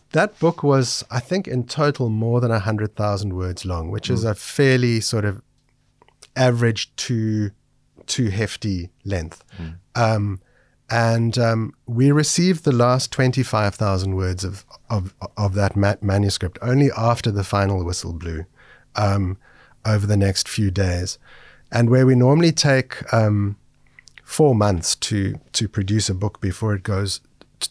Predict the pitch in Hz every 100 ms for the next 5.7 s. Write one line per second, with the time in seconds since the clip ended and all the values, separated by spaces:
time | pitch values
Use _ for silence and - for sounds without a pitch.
0 | - 110 98 - 120 - 92 101 101 127
1 | 127 120 104 - 113 107 101 104 92 107
2 | 101 98 92 95 92 95 - _ - -
3 | - - _ 117 110 113 107 101 95 -
4 | 113 98 101 82 101 - - 110 107 123
5 | - 127 135 123 117 -